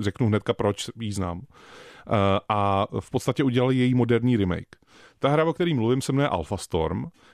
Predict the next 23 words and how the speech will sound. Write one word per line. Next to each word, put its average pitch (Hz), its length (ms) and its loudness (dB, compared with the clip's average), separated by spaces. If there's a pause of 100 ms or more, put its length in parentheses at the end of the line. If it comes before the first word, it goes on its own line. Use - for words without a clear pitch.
Je 98 60 -4
to 127 120 2
hra 127 140 2
z 117 60 0
roku 131 180 0
devatenáct 120 380 0
set 131 80 -4
devadesát 123 400 0
sedm, 113 180 -2
je 117 60 0
francouzská 110 640 -2
a 113 40 0
vyšla 113 240 -2
jenom 135 240 2
ve 127 100 0
Francii 120 360 0
a 117 60 2
jenom 131 180 0
ve 147 80 0
francouzštině. 95 640 -4 (680)
A 98 120 0
z 90 140 -8
nějakého 185 640 0